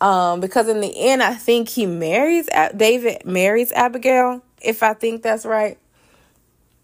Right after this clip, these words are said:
It's a really good story. You should go read it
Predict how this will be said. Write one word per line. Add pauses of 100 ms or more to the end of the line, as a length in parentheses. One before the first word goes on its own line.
(1000)
It's
a
really
good
story.
You
should
go
read
it